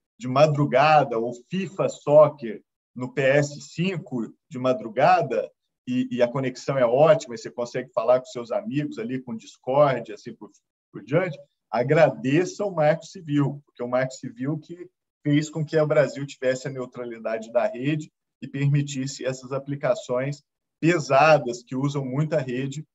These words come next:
de serem mantidas sem que houvesse cobrança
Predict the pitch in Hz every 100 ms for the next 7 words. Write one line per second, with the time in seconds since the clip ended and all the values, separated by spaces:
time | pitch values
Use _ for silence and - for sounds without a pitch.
0 | _ _ - 127 - 127 143 147 151 143
1 | - 127 139 147 - _ _ _ _ _
2 | - - 131 135 156 151 117 113 120 -
3 | 139 110 117 123 120 123